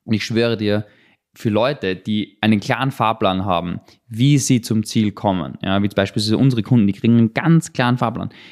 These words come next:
Für Menschen, die einen klaren Fahrplan haben, ist die größte Schwierigkeit und die größte Hürde emotionale Probleme. Und auch wenn ich auf meine Reise zurückschaue, weiß ich noch, ich habe nicht nur emotionale Probleme, nicht, dass ich depressiv im Bett lieg,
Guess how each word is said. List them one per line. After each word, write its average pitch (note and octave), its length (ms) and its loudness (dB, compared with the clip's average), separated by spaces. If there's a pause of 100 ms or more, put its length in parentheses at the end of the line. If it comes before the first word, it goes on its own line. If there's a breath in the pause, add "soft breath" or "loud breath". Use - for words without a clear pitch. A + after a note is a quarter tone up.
Für - 120 -2
Menschen, D#3 260 0
die D3 40 0
einen C#3 80 0
klaren D3 260 -2
Fahrplan C#3 280 0
haben, G#2+ 120 -2
ist - 140 -8
die A2 100 -10
größte D#3 640 2
Schwierigkeit B2+ 720 0 (240 loud breath)
und A2 80 2
die G#2+ 80 2
größte B2+ 480 0
Hürde A2 440 0
emotionale G#2+ 500 2
Probleme. F#2+ 500 -2 (200 loud breath)
Und - 160 -2
auch D#3+ 240 0
wenn E3 180 2 (140)
ich G3 320 0
auf - 80 -4
meine A2 240 2
Reise A#2 260 0
zurückschaue, B2 540 0 (240 loud breath)
weiß D#3 420 0
ich C3 180 -4
noch, B2 380 0 (300 soft breath)
ich - 480 -10
habe - 380 -4
nicht D3 180 0
nur - 140 -2
emotionale C3+ 400 2
Probleme, B2+ 260 0
nicht, D3+ 140 2
dass C#3 120 2
ich C3+ 100 -4
depressiv C#3+ 520 0
im A2+ 120 2
Bett F3+ 240 -4
lieg, F2 280 -10